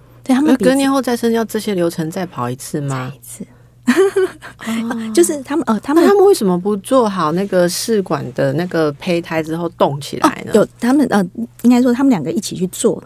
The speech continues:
Speaker 1: 冻起来的这个过程，然后怀入、植入这件事要一年后嘛，才能
Speaker 2: 再做
Speaker 1: 确定
Speaker 2: 下一个
Speaker 1: 有没有着床。
Speaker 2: 这样子。
Speaker 1: 对。
Speaker 2: 哇，那您拍摄这个过程当中啊，
Speaker 1: 嗯。
Speaker 2: 然后看着他这样子孕期的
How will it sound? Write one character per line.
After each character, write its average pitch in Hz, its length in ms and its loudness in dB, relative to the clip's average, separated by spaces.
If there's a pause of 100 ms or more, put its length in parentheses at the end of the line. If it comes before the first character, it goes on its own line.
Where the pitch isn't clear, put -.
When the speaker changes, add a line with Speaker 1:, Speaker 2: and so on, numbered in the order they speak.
Speaker 1:
冻 220 160 2
起 180 140 -6
来 156 160 -14
的 160 80 -2
这 - 140 -8
个 202 100 -6
过 170 220 -2
程， - 260 -8
然 185 80 -4
后 233 140 -2
怀 170 260 -8
入、 208 300 -6
植 175 200 -4
入 208 240 -2
这 208 120 -4
件 196 180 -4
事 185 200 -6
要 175 220 -4 (520)
一 220 100 2
年 175 220 0
后 185 160 -4
嘛， 165 180 -8 (240)
才 180 140 -6
能 170 120 -4
Speaker 2:
再 180 140 0
做 160 240 0
Speaker 1:
确 160 80 -4
定 170 80 -4
Speaker 2:
下 143 340 -6
一 131 160 -8
个 170 100 -10
Speaker 1:
有 170 40 -4
没 - 80 -2
有 170 100 -4
着 - 280 -10
床。 - 200 -10 (140)
Speaker 2:
这 196 80 -2
样 165 80 -6
子。 165 80 -12
Speaker 1:
对。 - 20 -20 (600)
Speaker 2:
哇， 180 180 -2
那 226 120 0
您 190 260 2
拍 190 220 -4
摄 190 200 -4
这 180 120 -6
个 170 160 -8
过 160 240 -4
程 135 340 -10
当 147 280 -8
中 143 340 -6
啊， - 400 -2
Speaker 1:
嗯。 - 140 -18
Speaker 2:
然 156 120 -8
后 151 60 -8
看 156 240 -6
着 147 160 -8
他 147 240 -10
这 143 160 -10
样 147 160 -6
子 147 160 -10
孕 147 260 -4
期 156 400 -12
的 127 360 -6